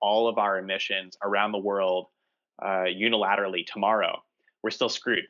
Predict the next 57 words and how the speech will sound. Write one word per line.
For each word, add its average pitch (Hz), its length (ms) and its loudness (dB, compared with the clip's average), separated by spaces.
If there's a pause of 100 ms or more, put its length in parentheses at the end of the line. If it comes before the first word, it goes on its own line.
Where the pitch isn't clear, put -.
(680)
There's 113 120 -4
still 120 380 -2
way 110 220 2
too - 160 -6
much 104 180 -4
carbon 104 300 2
already 95 260 2
up 92 100 -2
in 95 60 -12
the 98 80 0
air. 98 160 2
We 95 80 -2
need 107 120 -6
to 113 60 -6
remove 110 360 -2
over 104 180 -2
one 104 260 -2
trillion 107 600 -2
tons 104 400 -4
of - 80 -10
C 98 140 -4
O 92 60 -2
two 95 140 -6
from 92 120 -16
the 92 80 0
atmosphere. 98 480 -2 (260)
So 117 100 -6
there 120 80 4
needs 139 200 0
to 147 80 -2
be 127 200 0
some 110 400 2
emphasis 107 460 -6 (100)
put 101 100 -2
on 87 180 -6
that. - 200 -8 (580)
Now, 117 140 -4
these 139 220 -4
markets 160 400 2
that 117 160 0
have, 107 100 -2 (140)
uh, 101 320 -2
happened 107 640 -4 (180)
in 104 80 -8
the 92 160 -6
past, 123 600 -2
uh, 107 300 0
they've 117 100 -6
been 139 120 -2
around 104 220 0
for, 107 80 -6
like, 95 260 2
fifteen, 101 360 -8
twenty 98 240 -10
years 90 260 -6
or - 40 -20
so. 104 280 -6